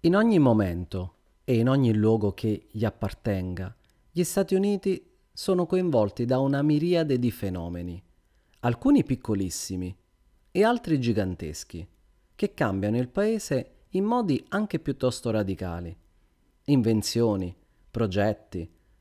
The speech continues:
culture e sottoculture, idee, investimenti, volontariato, raccolte fondi, attivismi, studi, lotte. Di solito ce ne accorgiamo a cose fatte,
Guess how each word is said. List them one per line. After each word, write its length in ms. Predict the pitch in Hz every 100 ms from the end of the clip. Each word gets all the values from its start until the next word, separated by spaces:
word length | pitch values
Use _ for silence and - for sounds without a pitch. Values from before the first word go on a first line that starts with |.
| _
culture 520 | 151 139 - 285 262
e 40 | 185
sottoculture, 1000 | - 165 147 120 110 - 90 69 73 - _ _ _ _ -
idee, 640 | 117 104 107 98 85 - -
investimenti, 1080 | 135 127 120 - 120 110 101 95 85 85 - _ _ _ -
volontariato, 960 | 131 135 131 123 120 123 98 95 104
raccolte 480 | 120 - 127 - 117
fondi, 480 | - 123 107 101 113
attivismi, 760 | - 120 110 127 90 98 95
studi, 540 | - - 143 117 104
lotte. 640 | 98 120 120 - - 85 - _ _ _ _ _ _
Di 140 | 151 165
solito 600 | 247 254 160 110 95 - _ -
ce 160 | -
ne 80 | 196
accorgiamo 560 | 190 190 175 135 104 113
a 60 | -
cose 260 | 185 135
fatte, 540 | - 80 76 - 85